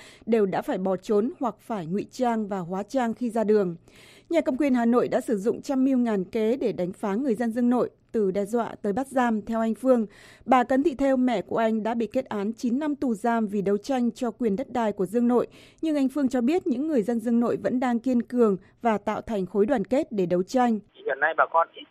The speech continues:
Speaker 2: xuống đường hơn so với những năm trước. Đó là những cái phương pháp mà do bà con bên em đã, đã, đã, đã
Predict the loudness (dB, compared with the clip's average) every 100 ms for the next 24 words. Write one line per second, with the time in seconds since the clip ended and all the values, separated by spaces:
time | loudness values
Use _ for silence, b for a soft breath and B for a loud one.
0 | -20 -4 -4 -4 2 2 2 _ _ _
1 | _ _ -2 2 2 -2 -6 -6 -6 _
2 | -2 -2 _ _ -2 0 0 -4 -6 -20
3 | -20 -20 2 2 4 0 0 0 2 0
4 | 0 -2 -6 -14 -6 -6 -2 -2 -2 _
5 | _ _ _ _ -4 0 0 2 0 2
6 | 0 -2 -4 -6